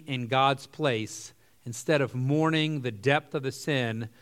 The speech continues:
and seeing his perspective and seeking his forgiveness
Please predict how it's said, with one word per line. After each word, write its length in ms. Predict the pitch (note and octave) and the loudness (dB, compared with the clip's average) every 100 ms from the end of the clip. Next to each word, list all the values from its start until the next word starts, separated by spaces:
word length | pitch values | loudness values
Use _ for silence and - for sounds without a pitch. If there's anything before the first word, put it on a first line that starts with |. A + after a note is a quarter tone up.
| - _ | -20 _
and 160 | A#2 A#2 | -8 -4
seeing 300 | D#3 C#3+ A#2 | 0 0 0
his 260 | D#3+ - | -2 -2
perspective 960 | - D3+ - - D3+ C3+ C3+ A2+ A2 - | -4 -6 -4 2 2 2 -2 -2 -2 -6
and 160 | C3 A#2 | -8 -8
seeking 460 | - D#3+ D3 D3+ | -4 -4 -2 -4
his 220 | A#2 C3+ - | -2 -6 -6
forgiveness 1000 | - A2+ G2+ D#3 D3 A#2+ G#2 A2 - | -8 -8 0 0 0 -4 -6 -8 -12